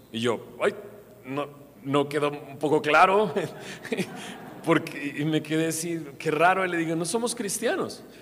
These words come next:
Y ella se da la media vuelta y se va, "Gracias", y se va. Y yo no me iba a quedar con la duda, yo la detuve y le dije, "A ver, espérame,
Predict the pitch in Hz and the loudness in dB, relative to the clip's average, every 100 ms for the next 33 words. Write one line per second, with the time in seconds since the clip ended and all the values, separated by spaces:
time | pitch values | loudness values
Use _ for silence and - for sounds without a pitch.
0 | - - 127 151 170 165 139 156 185 185 | -20 -16 0 0 2 -2 -2 0 0 0
1 | 180 170 139 139 139 156 202 247 165 220 | 0 2 0 -2 -6 -6 -6 -6 -4 -4
2 | 185 170 - - 131 175 175 - - - | -6 -8 -10 -8 -2 -2 -4 -12 -16 -8
3 | 117 117 104 127 139 123 117 120 107 113 | -8 -8 -10 -6 -2 -2 0 0 0 -4
4 | 101 139 185 131 135 139 120 - 156 147 | -4 -2 -2 -2 -2 -2 -2 -2 0 0
5 | 135 135 143 131 131 175 160 117 | 0 -2 0 4 4 4 4 2